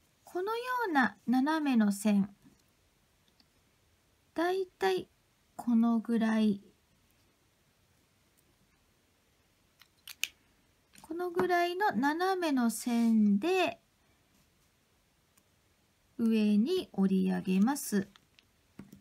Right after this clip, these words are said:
これが枝の角度になってきます。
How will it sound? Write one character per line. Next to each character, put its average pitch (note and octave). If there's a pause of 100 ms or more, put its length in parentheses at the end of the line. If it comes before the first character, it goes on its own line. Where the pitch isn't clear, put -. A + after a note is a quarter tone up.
(1300)
こ F4
れ F#4+
が G#4 (340)
枝 C#4
の C4
角 G#4+
度 D4
に G3
な G3
っ G3 (160)
て G3+
き A3
ま C4
す。 G3+